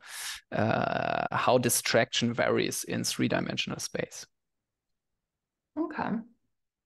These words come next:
Speaker 2: And while we're waiting for more questions to come in, if there are any, I'll ask a question.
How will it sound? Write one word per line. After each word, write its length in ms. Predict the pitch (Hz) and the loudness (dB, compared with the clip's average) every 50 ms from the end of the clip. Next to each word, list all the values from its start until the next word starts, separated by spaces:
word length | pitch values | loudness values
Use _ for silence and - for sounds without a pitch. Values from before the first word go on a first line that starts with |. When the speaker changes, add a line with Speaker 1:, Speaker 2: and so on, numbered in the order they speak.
| _ _ - - - - - - - _ - | _ _ -20 -20 -20 -20 -20 -20 -16 _ -2
Speaker 2:
And 400 | - 196 185 180 180 180 180 180 | 2 4 6 6 6 6 6 6
while 140 | 180 180 175 | 8 8 10
we're 160 | 175 180 180 | 10 10 10
waiting 300 | 185 185 185 185 180 180 | 10 8 8 6 4 2
for 540 | - - 180 175 170 165 165 165 170 170 - - | 2 2 4 6 8 8 8 6 6 2 -2 -6
more 220 | - 185 175 170 | -6 -4 -4 -4
questions 500 | - - 170 170 - - 175 170 170 170 | -2 -2 -2 -2 0 0 0 0 0 -2
to 80 | - - | -6 -8
come 240 | - - 170 165 160 | -4 0 0 2 2
in, 180 | 156 156 160 | 2 2 2
if 120 | 165 165 - | 0 0 4
there 380 | - 160 151 151 151 165 170 - - | 6 8 8 8 8 6 4 2 4
are 180 | 165 160 160 | 6 8 8
any, 380 | 160 160 156 160 156 156 160 160 - | 8 8 8 6 6 4 4 4 2
I'll 180 | - 208 208 202 | 2 4 6 6
ask 160 | 185 - - | 6 4 2
a 80 | 165 165 | 0 -2
question. 640 | 170 - 175 - - - 160 156 156 156 156 151 | 0 -2 -6 -6 -2 0 2 2 2 2 0 -2